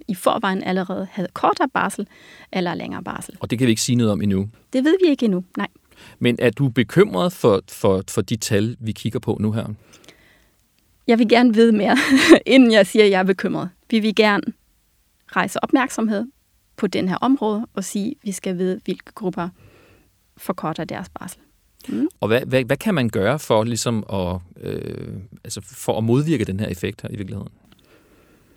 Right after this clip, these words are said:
Speaker 1: Alle analyser på området ser altid,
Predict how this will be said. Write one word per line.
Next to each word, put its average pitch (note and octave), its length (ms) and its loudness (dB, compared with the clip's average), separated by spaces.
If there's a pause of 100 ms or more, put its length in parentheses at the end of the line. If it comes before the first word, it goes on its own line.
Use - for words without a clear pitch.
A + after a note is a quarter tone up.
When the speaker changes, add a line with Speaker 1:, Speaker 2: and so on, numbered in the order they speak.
(300)
Speaker 1:
Alle C4 300 6 (280)
analyser G#3 520 2
på - 140 -8
området F#3+ 440 -2 (800)
ser - 280 -2
altid, A#3 360 0